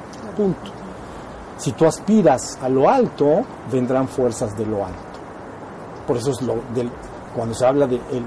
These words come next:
el interés espiritual, normalmente se dice, "Esta persona está aspirando a, a lo alto". No,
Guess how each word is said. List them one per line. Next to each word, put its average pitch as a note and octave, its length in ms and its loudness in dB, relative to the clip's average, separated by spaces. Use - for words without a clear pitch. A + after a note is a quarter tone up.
el B2+ 80 -2
interés A#2 640 -4
espiritual, D3 720 2
normalmente B2 680 2
se C#3 140 2
dice, C3+ 460 2
"Esta C3 200 -2
persona C3 320 0
está B2+ 300 0
aspirando B2+ 680 0
a, A2 200 0
a A#2+ 40 -4
lo B2+ 180 2
alto". G#3+ 400 0
No, E3 220 6